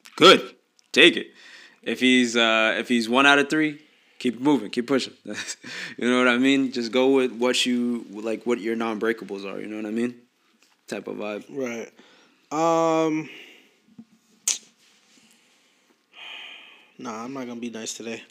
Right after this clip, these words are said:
Speaker 2: Um, you, you can make your own money. Um, there's nothing wrong with that, like Ty said. Um, the man you want, though, the man that you want, the man that you're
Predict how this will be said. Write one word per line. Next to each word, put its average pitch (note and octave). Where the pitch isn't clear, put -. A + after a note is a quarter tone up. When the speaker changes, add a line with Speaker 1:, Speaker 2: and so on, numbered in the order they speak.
Speaker 2:
Um, E3
you, G3+
you G3
can A3+
make A3
your G3
own F3+
money. C3
Um, C3+
there's C#3+
nothing D3+
wrong C#3
with C3+
that, C3
like B2
Ty B2
said. A#2+
Um, A#2+
the C#3+
man E3+
you G#3
want, D#3+
though, G#2
the B2
man E3
that F3
you D3+
want, B2+
the B2+
man C#3+
that D3+
you're C3+